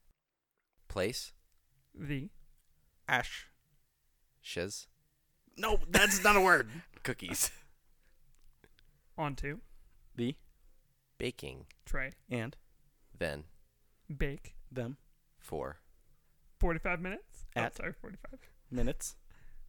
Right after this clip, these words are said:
Speaker 1: What?
Speaker 3: At.
Speaker 1: Three hundred sixty-five degrees.
Speaker 3: Hey-o.
Speaker 2: Oh,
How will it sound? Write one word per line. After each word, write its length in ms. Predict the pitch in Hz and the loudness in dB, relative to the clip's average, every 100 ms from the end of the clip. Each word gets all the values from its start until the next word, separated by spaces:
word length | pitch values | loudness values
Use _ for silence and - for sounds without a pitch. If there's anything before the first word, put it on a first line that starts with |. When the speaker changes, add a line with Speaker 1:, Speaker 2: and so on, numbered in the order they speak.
| - - - - | -18 -20 -20 -8
Speaker 1:
What? 160 | - - - - | -2 -2 -4 -6
Speaker 3:
At. 260 | 110 117 - - _ - - _ _ _ _ _ _ - - - - - _ _ _ _ - | -4 -4 -8 -20 _ -20 -20 _ _ _ _ _ _ -20 -20 -20 -20 -20 _ _ _ _ -8
Speaker 1:
Three 160 | 82 | -6
hundred 200 | 85 82 | -4 -4
sixty-five 640 | - 82 - 85 80 80 80 | -8 -12 -12 -4 -2 -2 -2
degrees. 600 | 85 - - - - - | -10 -10 -12 -14 -16 -8
Speaker 3:
Hey-o. 680 | 131 120 120 117 123 123 131 | -2 0 0 0 -4 -8 -10
Speaker 2:
Oh, 160 | 139 | -14